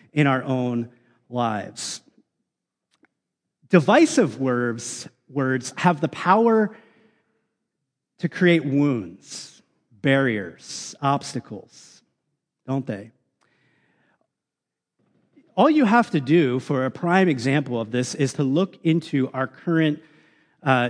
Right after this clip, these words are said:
condition as a culture, particularly in the realm of politics. I-, i-, if you want a prime lesson on the misuse of words, look at politics. You see words being misused in all of the possible ways that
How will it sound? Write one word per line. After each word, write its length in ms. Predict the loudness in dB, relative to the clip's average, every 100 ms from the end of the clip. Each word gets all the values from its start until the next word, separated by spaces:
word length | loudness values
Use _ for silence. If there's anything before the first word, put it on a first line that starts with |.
| -6 -2
condition 640 | 0 2 0 0 -2 -4
as 220 | -2 -4
a 60 | -4
culture, 580 | -12 -6 -6 -6 -10 -8
particularly 560 | -8 0 0 2 4
in 60 | 4
the 100 | 4
realm 300 | 2 2 0
of 120 | -2
politics. 880 | -6 -4 -4 -6 -12 -16 -16 -14 -14 _ _ _ _ _ _ 0
I-, 60 |
i-, 300 | 2 2 2
if 160 | 0 4
you 120 | 6
want 240 | 6 2 2
a 220 | 4 2
prime 640 | 0 -2 2 4 4 4 6
lesson 460 | 4 4 0 0
on 160 | 2 2
the 80 | 4
misuse 600 | 4 2 0 0 0 0
of 240 | -2 -2
words, 560 | -2 0 2 0 -4 -14 _ _ _
look 300 | 0 0 2
at 160 | 0 0
politics. 920 | 0 0 0 -4 -12 -12 -16 -14 -16 _ _ _
You 120 | 0 2
see 220 | 6 4
words 580 | 4 2 4 4 2 4
being 340 | 4 6 6
misused 720 | 4 0 -4 2 4 4 2
in 340 | 0 2 2 -2 -18 _
all 320 | 4 6 8
of 180 | 6 6
the 60 | 2
possible 560 | 4 4 4 2 4
ways 460 | 4 4 4 4 4
that 300 | 2 2